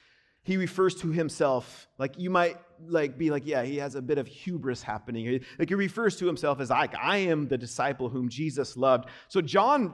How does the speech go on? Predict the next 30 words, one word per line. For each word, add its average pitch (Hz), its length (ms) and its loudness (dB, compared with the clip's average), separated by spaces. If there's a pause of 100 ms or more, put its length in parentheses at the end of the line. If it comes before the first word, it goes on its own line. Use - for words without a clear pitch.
is 151 180 2
writing 147 420 4
to 120 140 -8
everybody. 110 580 -2 (220)
John's 180 280 4
like, 147 160 4
"I 208 100 10
think 170 220 0
everybody 151 400 2
should 127 180 -8
pay 143 160 -6
attention 131 380 -6
to 127 100 -12
what 123 160 0
I, 135 220 4
like, 123 160 -6
every 190 260 2
human 185 520 -2
should 143 200 -10
pay 139 140 -2
attention 131 420 -6
to 127 80 -10
what 123 160 0
I 131 120 2
have 131 180 -2
to 117 100 -12
say." 156 220 4
And 143 80 0
he's 123 160 -4
writing 165 580 -2